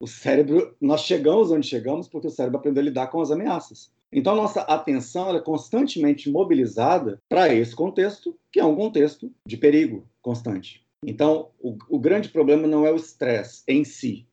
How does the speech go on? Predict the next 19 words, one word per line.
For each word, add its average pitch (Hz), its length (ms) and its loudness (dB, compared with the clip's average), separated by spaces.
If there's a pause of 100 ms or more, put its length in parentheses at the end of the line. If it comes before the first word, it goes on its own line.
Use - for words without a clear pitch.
(100)
é 117 120 0
o 120 100 0
tipo 214 440 -2
de 135 100 -4
estresse, - 560 -14
como 151 220 0
você 143 280 0
lida 147 460 0
com 131 200 -6
o 117 40 -4
estresse, 107 480 -10
como 127 160 -4
você 135 220 -6
lida 135 320 0
com - 80 -6
essa 147 160 -8
quantidade 127 500 -4
de 123 100 -16
estímulos. 98 560 -10